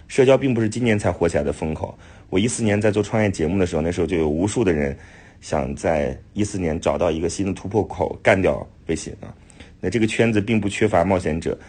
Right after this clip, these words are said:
但一批小团队倒下来了，又一批新的创业团队诞生了，前赴后继。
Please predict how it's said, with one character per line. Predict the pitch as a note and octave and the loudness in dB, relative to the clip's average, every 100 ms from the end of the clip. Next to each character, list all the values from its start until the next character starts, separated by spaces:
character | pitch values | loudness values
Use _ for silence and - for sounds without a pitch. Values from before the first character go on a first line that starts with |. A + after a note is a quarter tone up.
| - - - | -20 -12 0
但 | F2+ | 0
一 | - | 0
批 | G#2+ A2+ | -2 -2
小 | A2 G2+ | 4 2
团 | - E2+ | 2 2
队 | G#2+ G#2+ | 6 6
倒 | G2 D#2 | 6 2
下 | F2 | 4
来 | F#2 D#2+ | 4 4
了， | E2+ E2+ | 4 4
又 | F#2 | 4
一 | E2+ | 2
批 | - | -2
新 | F2+ G#2+ | -6 -2
的 | G#2 | 0
创 | F2+ F2+ | 0 -2
业 | D#2 | -4
团 | D2+ | -4
队 | D#2+ | -4
诞 | D#2+ E2 | -2 -2
生 | F2 F2+ | -2 -4
了， | - - | -6 -10
前 | - D#2 F2 | -6 -4 -4
赴 | F#2 | -4
后 | E2 D#2+ | -4 -4
继。 | D2 C2 | -6 -14